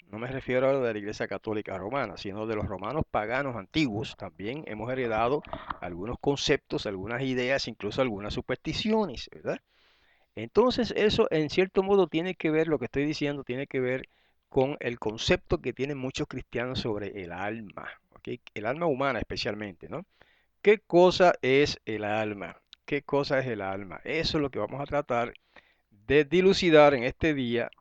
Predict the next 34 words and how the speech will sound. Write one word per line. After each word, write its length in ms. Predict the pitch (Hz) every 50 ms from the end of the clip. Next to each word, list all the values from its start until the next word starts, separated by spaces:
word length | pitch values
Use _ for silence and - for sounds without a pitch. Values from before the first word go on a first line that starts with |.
| _ _ _ _ _
en 160 | - 131 123
base 280 | 131 175 196 - 226 - -
a 80 | - 165
las 160 | 190 185 170
Escrituras, 760 | 175 - - 165 156 - - 196 202 180 143 107 - - - -
a 80 | - 95
la 80 | 95
Biblia, 400 | 92 123 170 180 170 143 110 -
a 40 | 85
las 100 | 90 -
Sagradas 300 | - 92 101 113 123 131
Escrituras. 600 | 135 - - 135 - 120 120 120 107 95 - - - - - _ - - - _ _ _ -
Y 80 | 131
recomiendo 500 | 143 147 143 156 147 147 170 196 208 208
a 60 | 208 202
nuestros 260 | 180 - - 160 156
hermanos 300 | 143 143 147 170 185 -
católicos 560 | - 175 156 - 160 165 175 170 - 175 156 - -
que 260 | - 143 127 123 120
agarren 400 | 117 117 117 123 139 160 170 156
su 140 | - 147 131
Biblia 260 | 135 139 151 165 156
católica 720 | - 120 107 - 113 117 131 131 120 110 - - 90 - - -
y 80 | 104
que 160 | 101 - 107 101
la 120 | 101 98
aprecien 600 | 95 - 101 117 127 - - - 107 85 78 78 _ _ _ _ _ _ _ _
y 100 | - -
que 120 | - - 104
la 80 | 101
estudien. 580 | 92 - - - 139 135 139 127 113 107 92 85
La 80 | 87 95
Biblia 280 | 101 113 127 151 151
católica, 640 | - 147 131 - 156 156 147 131 113 - 104 110 120